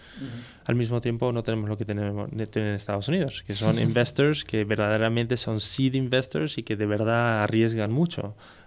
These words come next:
Speaker 2: eh, con poco que tienes porque creen en la persona, el equipo,
Speaker 1: Ujú.
Speaker 2: eh, la visión. Entonces, yo sí lo recomiendo,
Speaker 1: Ujú.
Speaker 2: aquí,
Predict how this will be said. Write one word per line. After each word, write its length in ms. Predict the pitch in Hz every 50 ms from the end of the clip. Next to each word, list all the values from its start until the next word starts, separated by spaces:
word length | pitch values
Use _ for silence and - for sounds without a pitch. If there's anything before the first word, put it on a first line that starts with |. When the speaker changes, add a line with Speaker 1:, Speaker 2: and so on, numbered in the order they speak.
| - - -
Speaker 2:
eh, 160 | 110 110 104
con 180 | - 110 104
poco 300 | 101 - 120 110 117 110
que 100 | - 117
tienes 300 | 110 - 120 123 139 139
porque 240 | - 127 113 113 -
creen 240 | - 110 110 110 113
en 100 | 107 104
la 160 | 104 101 104
persona, 460 | 107 104 - - - 117 117 117 117
el 80 | 113 107
equipo, 800 | 101 104 - - 117 110 - 113 110 110 110 107 107 107 107 107
Speaker 1:
Ujú. 100 | 113 120
Speaker 2:
eh, 200 | - 101 101 104
la 100 | 104 104
visión. 400 | 107 107 104 - - 117 117 113 - - - - - - - - - - - - -
Entonces, 260 | - - - 127 127
yo 100 | 127 131
sí 140 | 120 - 110
lo 140 | 101 98 98
recomiendo, 480 | 104 - 104 - 110 104 104 104 107
Speaker 1:
Ujú. 360 | - - - - - - -
Speaker 2:
aquí, 300 | 127 113 - 110 - -